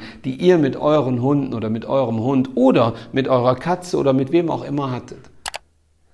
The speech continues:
Bitte erinnert euch daran. Habt Spaß, in die Vergangenheit zu blicken und schenkt euch Momente an Orten, wo ihr mit euren Weggefährten wart. Ja, die Trauer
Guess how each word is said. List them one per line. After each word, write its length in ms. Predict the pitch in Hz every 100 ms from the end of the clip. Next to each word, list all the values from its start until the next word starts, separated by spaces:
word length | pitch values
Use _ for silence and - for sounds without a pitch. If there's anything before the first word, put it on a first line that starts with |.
| _ _ _
Bitte 340 | 131 175 196
erinnert 380 | 156 151 185 151
euch 220 | 98 95
daran. 500 | 107 92 92 92 98 - - - - -
Habt 260 | 123 127 -
Spaß, 640 | - - 175 151 117 -
in 120 | 135
die 80 | 123
Vergangenheit 720 | 123 117 127 143 156 135 135
zu 160 | - 113
blicken 640 | 127 139 - 127 - - -
und 360 | 131 120 107 - - - _ _ _ _
schenkt 540 | - 156 151 147 -
euch 340 | 131 120 -
Momente 840 | 117 113 113 139 143 143 143 135 135 -
an 280 | 135 135 135
Orten, 480 | 160 - - 143
wo 140 | 120 131
ihr 300 | 131 165 165
mit 240 | 135 113
euren 420 | - 131 127 123
Weggefährten 760 | 110 107 107 - 101 92 - 90
wart. 360 | 90 78 85 - - - _ _ - - - - -
Ja, 360 | 120 131 101 - - - - - _ _ _
die 160 | 127 110
Trauer 760 | - 190 196 127 120 160 165